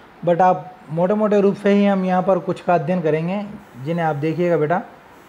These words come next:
ये हैं आपके नॉन सक्यूलेंट्स ज़ीरो फ़ाइव, जिनमें मुख्यतः आप देखते हो नीरियम, पाइनस,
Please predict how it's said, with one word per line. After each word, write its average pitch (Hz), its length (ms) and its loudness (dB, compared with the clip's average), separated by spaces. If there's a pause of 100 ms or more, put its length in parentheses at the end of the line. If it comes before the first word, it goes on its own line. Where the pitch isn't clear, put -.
(1400)
ये 180 140 2
हैं 196 160 4
आपके 170 360 -2 (2250)
नॉन 185 260 0
सक्यूलेंट्स 175 520 0 (320)
ज़ीरो 156 280 2
फ़ाइव, 123 380 -6 (460)
जिनमें 196 260 2
मुख्यतः 185 560 2
आप 175 120 4
देखते 165 340 0
हो 190 260 2 (460)
नीरियम, 170 640 2 (1600)
पाइनस, 180 440 2